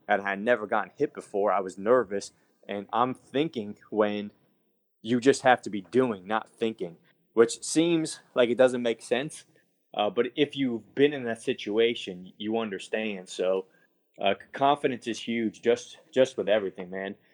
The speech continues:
And b-, by the way, I'm, I'm glad just with everything I do that has to do with mental health and just, you know, self-growth. Uh, I'm glad that we were able to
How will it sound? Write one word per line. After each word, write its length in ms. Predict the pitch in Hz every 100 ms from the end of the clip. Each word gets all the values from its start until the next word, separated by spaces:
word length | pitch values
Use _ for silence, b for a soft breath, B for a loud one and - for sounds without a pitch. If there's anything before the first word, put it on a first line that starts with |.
| _
And 140 | 110 117
b-, 140 | 104 -
by 120 | 160
the 80 | 151
way, 160 | 143
I'm, 140 | 113 104
I'm 160 | 110 113
glad 400 | 113 123 123 110
just 200 | - 123
with 100 | 120
everything 340 | 120 120 113
I 100 | 98
do 340 | 95 110 127 - _ _ _ _
that 120 | 104
has 200 | 110 120
to 60 | 110
do 140 | 127
with 100 | 120
mental 320 | 117 123 123
health 380 | 113 120 131 -
and 180 | 95 101
just, 340 | 104 98 - _ -
you 100 | 98
know, 80 |
self-growth. 680 | 101 - 113 - 107 110 117 - b b _ _ -
Uh, 280 | - 90 95 -
I'm 160 | 113
glad 300 | 120 127 123
that 100 | 110
we 120 | 113
were 100 | 110
able 220 | 113 107 110
to 280 | 110 98